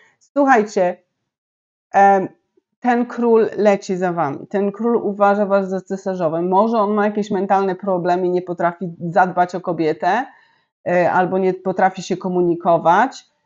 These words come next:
E, natomiast on jest wami zainteresowany i to bardzo. Wy jesteście ich słońcem, bardzo uważa was za atrakcyjne kobiety, nie chce was stracić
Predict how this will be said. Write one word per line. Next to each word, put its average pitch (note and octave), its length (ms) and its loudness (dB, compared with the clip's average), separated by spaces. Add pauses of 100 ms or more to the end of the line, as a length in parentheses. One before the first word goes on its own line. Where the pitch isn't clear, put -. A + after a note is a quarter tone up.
(160)
E, F#3+ 160 0
natomiast G#3 600 0
on G#3+ 220 2
jest F#3+ 200 -2
wami F#3 260 0
zainteresowany E3+ 840 -2
i - 160 -8
to E3+ 140 -6
bardzo. E3+ 400 0
Wy E3 80 -4
jesteście F#3 460 -6
ich F3+ 120 -8
słońcem, F#3 540 -4
bardzo F#3 300 0
uważa F#3 400 -2
was F3 240 -4
za E3 220 0
atrakcyjne F3 680 -6
kobiety, F3 400 -4
nie E3+ 120 -2
chce G3+ 160 -6
was F#3 220 -4
stracić D3+ 420 -8